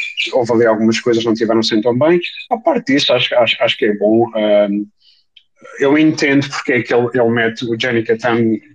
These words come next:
do lado direito, ele gosta de ter os jogadores com, a entrarem depois para o meio e arrema-, rematarem com o,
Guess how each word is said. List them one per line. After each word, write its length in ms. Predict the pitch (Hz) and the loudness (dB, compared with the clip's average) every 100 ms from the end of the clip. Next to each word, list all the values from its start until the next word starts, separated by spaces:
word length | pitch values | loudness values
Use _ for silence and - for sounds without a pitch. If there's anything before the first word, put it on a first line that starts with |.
| _ | _
do 80 | - | -2
lado 220 | 117 113 | 2 2
direito, 320 | 110 110 113 117 | 2 0 0 0
ele 80 | |
gosta 260 | 113 113 120 | -2 -2 -4
de 120 | - | -4
ter 160 | - 120 | -6 -4
os 80 | 120 | -2
jogadores 320 | 127 120 117 | 0 -2 -2
com, 120 | 117 107 - - - _ _ | -4 -8 -12 -20 -20 _ _
a 40 | 127 | -2
entrarem 440 | 127 123 127 127 | 0 0 0 0
depois 240 | 123 123 - | 0 -2 -2
para 120 | 131 | -2
o 80 | 123 | 0
meio 440 | 120 117 117 110 - | 2 2 2 0 -4
e 380 | 120 113 113 107 | 0 2 2 2
arrema-, 380 | 107 113 110 - - | -2 -2 -4 -4 -8
rematarem 480 | 120 104 110 113 117 | -4 -2 0 0 0
com 100 | 117 | 2
o, 180 | 107 | 2